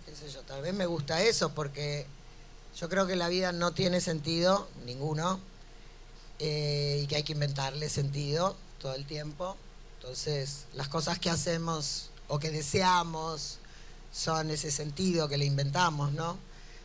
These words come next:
Entonces, si de repente dije, "Ay, quiero escribir una novela sobre mi adolescencia",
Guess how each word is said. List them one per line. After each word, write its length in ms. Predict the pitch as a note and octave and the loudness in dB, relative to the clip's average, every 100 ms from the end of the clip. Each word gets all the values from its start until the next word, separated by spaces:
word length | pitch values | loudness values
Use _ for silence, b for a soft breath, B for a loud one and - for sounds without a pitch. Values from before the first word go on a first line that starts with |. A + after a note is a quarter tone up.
| B - | B -8
Entonces, 580 | D3 C#3+ C#3+ D#3 D3 | -4 -2 0 2 2
si 440 | C#3+ - - - D3 | -2 -4 -6 -6 -2
de 120 | C#3+ | 0
repente 400 | D3 D#3 E3 D#3+ | 0 0 0 2
dije, 240 | D#3+ E3+ | 0 2
"Ay, 140 | E3 E3+ | 2 2
quiero 200 | E3+ E3 | 2 2
escribir 280 | E3 D#3+ D#3+ | 0 -2 0
una 180 | D#3 | 0
novela 340 | D3+ D3+ D#3 D#3+ | 2 2 2 0
sobre 300 | - D3+ C#3+ | 2 2 2
mi 100 | C#3+ | 2
adolescencia", 840 | C#3+ D3 D3 F3 F3 - F#3 F3+ | 2 2 2 0 0 -2 -2 -4